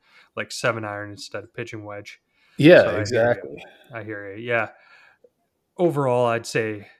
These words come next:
Speaker 1: similar. My short game was not nearly as polished as yours was. Didn't spend enough time working on it.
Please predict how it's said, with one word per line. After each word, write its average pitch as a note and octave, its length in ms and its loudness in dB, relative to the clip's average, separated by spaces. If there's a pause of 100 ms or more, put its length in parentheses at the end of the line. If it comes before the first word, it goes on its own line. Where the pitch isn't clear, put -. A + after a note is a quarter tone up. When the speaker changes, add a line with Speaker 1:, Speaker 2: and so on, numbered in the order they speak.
(220)
Speaker 1:
similar. C3+ 560 -4
My A#2 160 -2
short A2+ 320 -6
game A2+ 180 -8
was G#2+ 200 -14
not A2 400 -10
nearly G#2+ 320 -10
as G2 100 -18
polished - 480 -12
as G2+ 160 -16
yours G#2+ 300 -10
was. B2+ 260 -10
Didn't G#2 240 -16
spend G#2+ 240 -14
enough G2+ 240 -14
time G#2+ 300 -10
working G#2+ 280 -10
on C#3+ 140 -6
it. E3 160 -10